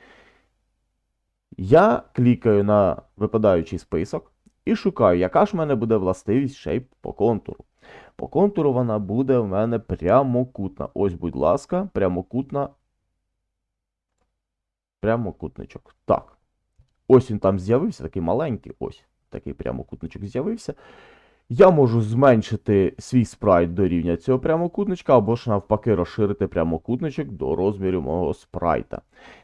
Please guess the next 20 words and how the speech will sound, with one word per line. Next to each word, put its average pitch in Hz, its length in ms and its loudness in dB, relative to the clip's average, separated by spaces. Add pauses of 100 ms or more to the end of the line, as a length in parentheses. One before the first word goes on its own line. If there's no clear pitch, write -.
Давайте 135 340 0
я 98 160 2
зроблю 95 500 -4
і 104 100 -4
так, 135 400 0
і 110 60 -8
так. - 320 -8
Ось - 220 -8
трішки 87 440 -8
зменшу 80 420 -8
спрайт, 104 400 -4 (160)
за-, - 280 -8 (160)
зажму 85 480 -6
Shift 156 400 -10 (120)
для - 180 -8
пропорційності, - 1080 -12
зменшую 78 520 -10
спрайт, 104 420 -8
виставляю 98 500 -4
його 78 140 -4